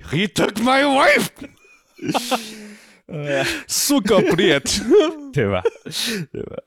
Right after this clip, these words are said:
Speaker 2: 啊。
Speaker 1: 嗯。
Speaker 2: 啊，我觉得
Speaker 1: 大，大，大，好吧。
Speaker 2: 对的。
Speaker 1: 嗯。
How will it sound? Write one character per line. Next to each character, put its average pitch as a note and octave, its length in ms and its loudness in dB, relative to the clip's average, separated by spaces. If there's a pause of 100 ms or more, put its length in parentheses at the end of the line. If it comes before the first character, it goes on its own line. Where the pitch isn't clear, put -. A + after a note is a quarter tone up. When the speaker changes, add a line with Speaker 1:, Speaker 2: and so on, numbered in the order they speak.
Speaker 2:
啊。 A1 80 -12 (1200)
Speaker 1:
嗯。 G2 440 -8 (440)
Speaker 2:
啊， G2 260 -6
我 G#2 140 -8
觉 G#2+ 100 -10
得 - 80 -12 (400)
Speaker 1:
大， C3+ 240 2
大， G#2 260 -4
大， G2 220 -6
好 F#2+ 160 -8
吧。 G2 240 -8 (320)
Speaker 2:
对 G2 100 -12
的。 F#2+ 60 -6
Speaker 1:
嗯。 E2+ 180 -10